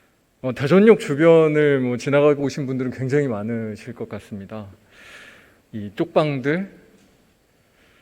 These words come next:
쓰러져가는 이 버려진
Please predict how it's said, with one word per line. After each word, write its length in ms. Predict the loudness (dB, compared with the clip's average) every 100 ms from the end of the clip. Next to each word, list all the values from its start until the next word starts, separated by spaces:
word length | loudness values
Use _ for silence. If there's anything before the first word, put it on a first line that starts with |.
| _ _
쓰러져가는 1300 | 2 8 8 8 6 6 8 6 4 2 0 -2 -2
이 100 | -6
버려진 800 | -8 -2 4 4 4 -6 -8 -12